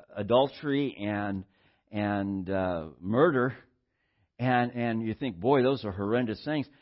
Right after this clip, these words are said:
And he says, "No matter what part of the law you break, you have broken all of it." So even if you've committed the sin of partiality,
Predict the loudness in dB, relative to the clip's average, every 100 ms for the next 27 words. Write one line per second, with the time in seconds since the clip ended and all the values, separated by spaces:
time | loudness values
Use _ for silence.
0 | _ _ -4 -2 -2 0 -4 -4 -16 _
1 | _ _ _ _ -2 2 2 2 -2 -2
2 | -4 -2 -2 -2 0 0 0 -2 0 0
3 | 0 -2 _ _ _ _ _ _ _ _
4 | _ _ _ _ -6 0 0 0 0 -2
5 | -2 -4 -2 0 -2 -4 -8 -2 0 0
6 | -6 _ _ -2 -2 0 -2 -2 2 2
7 | 2 _ _ _ _ _ _ _ 4 6
8 | 6 4 -4 -4 -4 -4 -4 -2 -4 -2
9 | -2 0 0 -2 -2